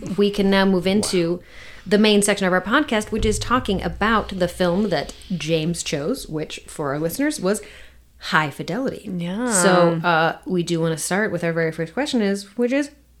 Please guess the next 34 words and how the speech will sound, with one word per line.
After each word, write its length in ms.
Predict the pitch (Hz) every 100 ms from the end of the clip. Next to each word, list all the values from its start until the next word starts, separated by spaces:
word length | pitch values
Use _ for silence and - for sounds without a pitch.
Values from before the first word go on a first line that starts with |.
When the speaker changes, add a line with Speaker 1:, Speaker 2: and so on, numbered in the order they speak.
| _ -
Speaker 1:
why 360 | 180 165 175
this 220 | 208 285
film, 280 | - 349 466
James? 420 | 247 269 494 - - - - - - - - - - -
Speaker 2:
Okay. 480 | 120 - 90 78 - -
Well, 440 | 107 107 90 95 - - -
<clears throat> 200 | - -
it's 1500 | 185 170 165 107 82 - _ _ _ _ _ _ - - -
my 160 | 98 87
favorite 400 | - 87 120 117
film. 360 | 82 78 - - _ _ _ _ _ _ _ _ - _ -
Period. 420 | 92 78 78 80
Bar 180 | 85 90
none. 240 | 82 82
Speaker 3:
Mm. 800 | - 247 170 240 285 190 226 180 - -
Speaker 2:
<laughs> 200 | - -
Obviously, 360 | 160 190 160 117
it's 100 | -
from 200 | 107 92
a 60 |
male 240 | 85 85 80
perspective, 600 | 78 - 87 - 101 -
so, 200 | - 85
like, 300 | 80 78 - 87
I'm 120 | 85
not 220 | 82 78
gonna, 480 | 92 85 82 80 - - -
I'm 80 | 117
not 140 | 143 139
gonna 140 | 110
say 400 | - 139 113 113
that 200 | 107 101
that's 340 | - 101 - -
not, 500 | 101 101 98 -